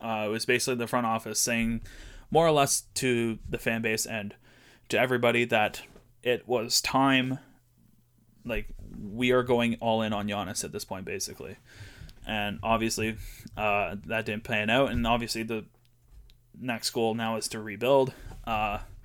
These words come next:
but now we're here talking about Kyle Lowry trade rumors, which could fetch back some good players, of course, and, uh, and possibly some picks, uh, which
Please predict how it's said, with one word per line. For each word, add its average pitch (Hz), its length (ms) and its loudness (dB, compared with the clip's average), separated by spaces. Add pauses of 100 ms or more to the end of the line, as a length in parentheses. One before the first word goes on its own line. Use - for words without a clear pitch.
(500)
but 127 120 -2
now 123 200 4
we're 123 200 4
here 131 240 4
talking 120 380 0
about 127 180 0
Kyle 127 240 4
Lowry 123 300 4
trade 117 180 0
rumors, 117 460 -4 (540)
which 127 520 2 (280)
could 151 200 2
fetch 156 280 0
back 139 360 -2 (140)
some 131 200 0
good 123 160 4
players, 107 300 -2
of 113 80 -6
course, - 340 -4 (600)
and, 110 600 -4 (540)
uh, 101 420 -2 (280)
and 120 160 -4
possibly 113 420 0
some 160 140 -2
picks, - 340 -2 (420)
uh, 104 340 -2 (560)
which - 520 -2